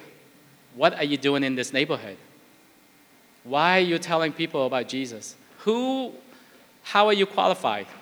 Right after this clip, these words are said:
to do that?" Using my own experience, I'm forty-seven. I didn't come to know Jesus until when I was thirty-three. So I lived for thirty-three years. I've only known Jesus for fourteen years. So I, I have many more years of not knowing Jesus than I do.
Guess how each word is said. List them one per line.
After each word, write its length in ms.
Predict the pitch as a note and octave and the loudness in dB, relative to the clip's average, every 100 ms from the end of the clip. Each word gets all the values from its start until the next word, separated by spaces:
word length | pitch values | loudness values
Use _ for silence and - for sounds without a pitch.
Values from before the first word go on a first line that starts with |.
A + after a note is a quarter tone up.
| - | -14
to 80 | B2 | -12
do 120 | A2 | -10
that?" 200 | G2+ F#2+ - - - | -10 -12 -16 -20 -6
Using 280 | G3+ B3+ B3+ | -2 0 4
my 140 | G3+ | 4
own 180 | F3 B3 | 6 2
experience, 640 | A#3 - A#2+ G#2+ G#2 - - - _ _ _ _ - | 0 -4 -6 -6 -10 -14 -20 -20 _ _ _ _ -4
I'm 220 | B2 B2 | -2 -2
forty-seven. 680 | B2 C#3+ C3+ - F#3 A2+ F2+ - - - - _ _ _ _ - | -4 0 0 2 0 0 -8 -18 -20 -20 -20 _ _ _ _ -4
I 60 | |
didn't 140 | D3 D3 | -2 0
come 100 | D3 | 0
to 80 | D3 | 0
know 120 | C#3+ | 2
Jesus 380 | C3+ C3+ D3 C#3+ | 2 0 -2 -6
until 240 | C3+ C#3 | -2 0
when 140 | C3 | 4
I 100 | B2+ | 4
was 300 | B2 A#2+ A#2+ - - | 2 0 -4 -8 2
thirty-three. 1000 | B2+ B2 A#2+ - - - _ G#3 D#3 G2 - - - - - - | 2 2 -4 -8 -20 -20 _ 2 2 2 -12 -20 -20 -20 -20 -4
So 140 | - | 4
I 100 | E3 | 6
lived 240 | E3+ G#3 B3+ | 10 10 10
for 80 | |
thirty-three 460 | - G3+ F3+ F#3 E3 | 8 6 6 6 6
years. 380 | D#3+ E3+ A2 - | 8 8 6 2
I've 180 | C3+ D3 | 2 6
only 220 | E3+ F3+ | 6 4
known 240 | D#3+ D#3 C#3+ | 4 4 4
Jesus 340 | D3+ D3 C#3+ | 0 0 -4
for 340 | - C3+ A#2 A#2 - - - | 2 4 4 0 -12 -20 -6
fourteen 380 | E3 D#3+ D3 A#2 | -2 0 -2 -6
years. 260 | G2 F#2 - - - - | -8 -14 -20 -20 -20 4
So 160 | E3+ | 8
I, 220 | D#3 D3 - - - - D3 | 10 10 4 -8 -20 -4 2
I 80 | |
have 120 | D#3 C3+ | 4 4
many 340 | C#3 F3+ B3 | 6 8 8
more 180 | G#3 D#3+ | 8 8
years 320 | C#3+ C#3+ C3 | 8 8 6
of 100 | C#3+ | 2
not 200 | C#3+ C#3 | 0 0
knowing 220 | C3 A#2+ | -2 -4
Jesus 320 | A2+ A#2 A#2+ | -4 -6 -6
than 200 | A2 A#2+ | -6 -6
I 100 | A2+ | -4
do. 260 | A2 D#3+ A#2 | 0 0 0